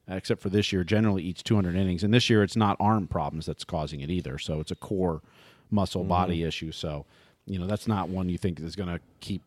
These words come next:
Speaker 1: popping up over and over again.
Speaker 2: Was Topkin, uh, alluding to the fact that if they did trade Archer, that, uh, if Ramos goes, they'll, they'll need a catcher?
Speaker 1: Well, that,
Speaker 2: Uh,
Speaker 1: that's the biggest thing in the system is that you don't really have another catcher. Uh, you know, you traded Kirk Casale to the Reds earlier this year.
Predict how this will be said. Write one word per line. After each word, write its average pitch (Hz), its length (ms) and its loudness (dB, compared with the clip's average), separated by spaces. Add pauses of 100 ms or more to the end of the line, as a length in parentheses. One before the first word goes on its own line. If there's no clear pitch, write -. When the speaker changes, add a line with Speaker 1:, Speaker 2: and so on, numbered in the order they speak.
(120)
Speaker 1:
popping 87 320 -2
up 82 160 -2
over 87 200 2
and 78 100 -2
over 78 260 -2
again. - 300 -14 (460)
Speaker 2:
Was 135 380 2
Topkin, 175 560 0
uh, 120 140 0
alluding 127 400 4
to 120 80 -6
the 113 80 0
fact 110 260 4
that 101 120 2
if 101 100 0
they 92 120 2
did 101 240 -2
trade 98 220 0
Archer, 98 320 2
that, 90 300 0
uh, 87 200 2
if 90 180 -2
Ramos 98 340 2
goes, 92 280 4
they'll, 95 200 4
they'll 101 180 4
need 101 140 0
a 78 80 -2
catcher? - 500 -4 (320)
Speaker 1:
Well, 151 120 8
that, 151 160 4
Speaker 2:
Uh, - 20 -4
Speaker 1:
that's 185 240 6
the 143 100 6
biggest 113 360 4
thing 104 180 2
in 98 120 0
the 90 60 0
system 95 460 0
is 82 100 -2
that 90 180 0
you 101 120 0
don't 107 240 4
really 104 240 0
have 101 180 2
another 90 280 2
catcher. 85 500 0
Uh, 67 160 -4
you 95 160 -6
know, 82 60 -2
you 87 140 -2
traded 127 280 0
Kirk 123 200 0
Casale 107 320 2
to 98 100 2
the 90 100 0
Reds 85 280 0
earlier 64 280 -6
this 67 220 -10
year. 95 200 -14